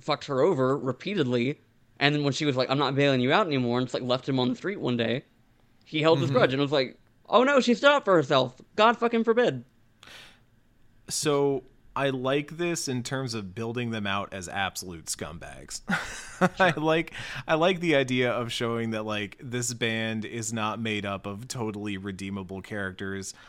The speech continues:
Speaker 3: I like that Henry just sucks. And
Speaker 1: Mm.
Speaker 3: Henry sucks, but he made good music with Samurai. And I feel like that is a very good,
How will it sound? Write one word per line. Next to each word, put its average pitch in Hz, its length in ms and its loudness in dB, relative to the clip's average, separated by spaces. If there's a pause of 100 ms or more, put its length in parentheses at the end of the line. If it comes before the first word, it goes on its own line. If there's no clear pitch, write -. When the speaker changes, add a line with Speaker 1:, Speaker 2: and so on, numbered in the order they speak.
(220)
Speaker 3:
I 113 80 -4
like 107 380 -6
that 98 340 -6 (360)
Henry 107 760 -6 (260)
just 110 440 -4
sucks. - 720 -2 (400)
And 110 360 -2
Speaker 1:
Mm. 117 140 -4
Speaker 3:
Henry 131 440 -2
sucks, 110 640 -4 (240)
but 113 160 -2
he 117 200 -4
made 107 340 -4
good 104 220 -6
music 98 420 -8
with 95 120 -8
Samurai. 85 760 -6
And 139 160 -4
I 123 100 -2
feel 151 260 -2
like 117 240 0
that 104 240 -2
is 95 420 -4 (580)
a 131 100 0
very 104 640 -6 (260)
good, 101 380 -6